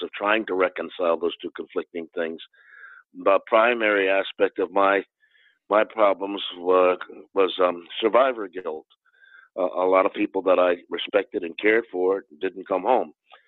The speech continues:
And, um, I had been, as I said,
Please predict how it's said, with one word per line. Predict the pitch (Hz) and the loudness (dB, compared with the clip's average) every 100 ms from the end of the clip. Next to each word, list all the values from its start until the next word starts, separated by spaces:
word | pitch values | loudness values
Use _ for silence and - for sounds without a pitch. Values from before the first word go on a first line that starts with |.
| _ _ _ | _ _ _
And, | 82 87 87 | -6 -4 -2
um, | 90 87 87 82 _ _ _ _ _ _ _ - - | 0 2 0 -6 _ _ _ _ _ _ _ -10 0
I | 101 | 2
had | 110 90 | 2 -2
been, | 95 92 87 _ _ _ _ _ - | -6 -8 -18 _ _ _ _ _ -14
as | 82 | -10
I | 90 85 | -8 -4
said, | 123 | 0